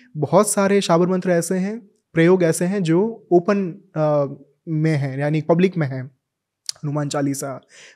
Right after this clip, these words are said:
बजरंग बाण, ये बहुत पावरफुल प्रयोग है जो ओपनली इसका आप चांट कर सकते हैं, उच्चारण कर सकते हैं, इसका कोई भी दुष्प्रभाव नहीं होता।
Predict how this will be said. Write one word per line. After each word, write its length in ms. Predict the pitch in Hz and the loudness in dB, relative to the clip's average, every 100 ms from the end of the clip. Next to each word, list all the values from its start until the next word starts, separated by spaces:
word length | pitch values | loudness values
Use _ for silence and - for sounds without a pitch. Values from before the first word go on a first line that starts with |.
| - | -2
बजरंग 360 | 156 160 160 | 0 2 0
बाण, 320 | 139 131 139 165 | -2 -6 -10 -4
ये 100 | 160 | -2
बहुत 300 | 156 185 202 | 0 0 0
पावरफुल 360 | 156 160 165 | 0 0 -2
प्रयोग 340 | 196 170 170 165 | -2 0 0 0
है 60 | |
जो 160 | 180 180 | 2 2
ओपनली 360 | 170 196 202 190 | 2 0 0 -2
इसका 280 | 165 180 | -2 -2
आप 120 | 175 175 | -4 -2
चांट 240 | 156 156 | -4 -2
कर 120 | 165 | -4
सकते 260 | 147 151 165 | -4 -4 -4
हैं, 40 | |
उच्चारण 340 | 147 160 156 156 | -4 -2 -2 -2
कर 120 | 147 | -4
सकते 320 | 151 147 170 | -4 -8 -10
हैं, 100 | 220 - _ _ _ | -12 -14 _ _ _
इसका 200 | 170 - | -6 -2
कोई 340 | 180 185 214 233 | 0 2 2 0
भी 400 | 170 170 233 226 | 0 2 2 0
दुष्प्रभाव 540 | 170 170 175 160 175 | 0 -2 -2 -2 -2
नहीं 240 | 160 147 147 | -2 -2 -4
होता। 440 | 139 131 - - | -6 -14 -16 -18